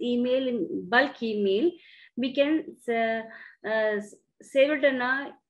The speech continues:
Excel, and that is in C S V format, and we can export that audience from here, right?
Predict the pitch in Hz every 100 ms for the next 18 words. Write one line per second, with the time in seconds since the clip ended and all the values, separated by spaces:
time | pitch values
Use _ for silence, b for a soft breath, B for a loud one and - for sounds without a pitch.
0 | _ _ - 208 - 285 - - 247 302
1 | 254 262 254 226 247 262 320 311 240 220
2 | 214 285 262 339 427 - _ _ - 302
3 | 370 - _ _ _ _ 226 226 - 226
4 | 202 196 180 - 190 190 196 196 185 180
5 | 175 - - _ _ _ _ _ _ -
6 | 208 294